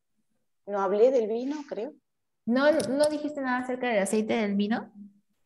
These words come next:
Speaker 1: No.
Speaker 2: Era pino. Ah, del
Speaker 1: Pino.
Speaker 2: pino. <laughs>
Speaker 1: Pero
Speaker 2: Y yo
Speaker 1: es,
Speaker 2: del
Speaker 1: es la
Speaker 2: vino.
Speaker 1: cera, es la cera de pino, la cera colofonia,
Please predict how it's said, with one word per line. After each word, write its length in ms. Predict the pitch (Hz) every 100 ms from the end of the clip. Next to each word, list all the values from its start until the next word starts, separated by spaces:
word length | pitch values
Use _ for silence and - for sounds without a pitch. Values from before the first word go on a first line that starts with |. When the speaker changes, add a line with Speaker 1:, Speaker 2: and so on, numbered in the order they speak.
| _ _ _
Speaker 1:
No. 400 | - 175 196 - _ _ _ _ _ _ _ _ _
Speaker 2:
Era 280 | 208 233 233
pino. 400 | 254 240 220 165
Ah, 540 | - 233 269 294 294 277
del 100 | 277
Speaker 1:
Pino. 420 | 302 311 277 208
Speaker 2:
pino. 460 | 247 240 233 214 -
<laughs> 420 | 247 302 294 294 - 269
Speaker 1:
Pero 240 | 240 254
Speaker 2:
Y 100 | 262
yo 60 | 254
Speaker 1:
es, 20 |
Speaker 2:
del 240 | 254 254
Speaker 1:
es 120 | 285
la 120 | 339 330
Speaker 2:
vino. 160 | 247
Speaker 1:
cera, 260 | 302 311 254 - _ _ _
es 120 | - 277
la 140 | 311
cera 380 | 311 285 294 269
de 160 | 233 -
pino, 440 | 247 254 254 226 247
la 160 | 233
cera 360 | 220 - 226 220
colofonia, 840 | 196 190 - 226 214 202 202 381